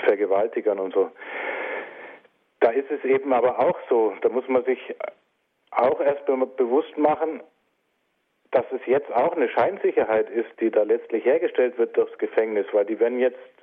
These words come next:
äh, drei, vier, fünf Jahre, äh, weggesperrt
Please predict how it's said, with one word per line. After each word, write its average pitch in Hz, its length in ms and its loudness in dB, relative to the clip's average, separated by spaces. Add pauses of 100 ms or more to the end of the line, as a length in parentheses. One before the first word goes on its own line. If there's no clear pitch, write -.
(120)
äh, 98 960 -6
drei, 113 280 4
vier, 127 240 0
fünf 139 340 -4
Jahre, 127 500 2
äh, 113 380 2 (640)
weggesperrt 143 640 0